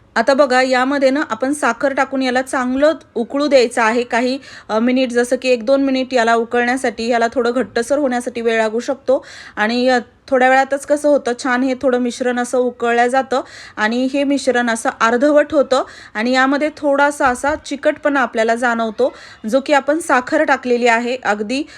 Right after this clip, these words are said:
अ, नॅचरल आहे की साखर टाकल्यानंतर घट्ट असं मिश्रण झालं की थोडंसं यामध्ये ना, अ, जसं पाक तयार होतो ना चाचणीसारखं, तसं होतं.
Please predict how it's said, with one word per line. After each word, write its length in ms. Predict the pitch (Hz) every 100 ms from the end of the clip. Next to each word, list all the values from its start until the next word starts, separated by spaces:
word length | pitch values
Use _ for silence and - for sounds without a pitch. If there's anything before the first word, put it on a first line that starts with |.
| - 202
अ, 120 | 220
नॅचरल 500 | 233 233 233 285 277
आहे 260 | 247 233
की 280 | 214 254 262
साखर 360 | 254 226 254 240
टाकल्यानंतर 680 | 247 247 233 247 247 226
घट्ट 340 | 220 247 247 269
असं 240 | 262 262
मिश्रण 420 | 254 240 233 240
झालं 340 | 240 294 233 254 - - - _
की 180 | 277 277
थोडंसं 400 | 294 277 277 294
यामध्ये 440 | 294 254 240 240 247
ना, 140 | 285 370 - _ -
अ, 80 | 220
जसं 220 | 247 285
पाक 500 | 269 269 262 269 285
तयार 240 | 269 262
होतो 260 | 277 277 254
ना 140 | 247
चाचणीसारखं, 800 | 285 254 226 240 254 254 226 269 262 294
तसं 180 | 294
होतं. 320 | 320 277 262